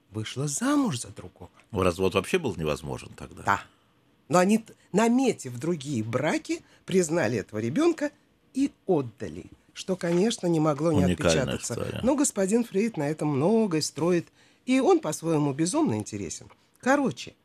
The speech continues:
Speaker 1: Леонардо да Винчи не знал матери совсем. И вот в работе Фрейда, э, из этого и одного единственного сна Леонардо, о котором он, затаённый человек,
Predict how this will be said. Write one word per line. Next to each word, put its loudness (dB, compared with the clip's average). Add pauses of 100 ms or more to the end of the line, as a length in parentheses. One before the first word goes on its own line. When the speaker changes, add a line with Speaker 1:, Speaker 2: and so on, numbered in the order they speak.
(260)
Speaker 1:
Леонардо 2
да -2
Винчи 0
не 0
знал 0
матери -2
совсем. -4 (760)
И 0
вот -4
в -4
работе -2
Фрейда, 0 (420)
э, -2 (120)
из -8
этого -2 (100)
и -6
одного 2
единственного 0
сна 0
Леонардо, -2 (260)
о -6
котором 0
он, 2 (380)
затаённый 2
человек, -2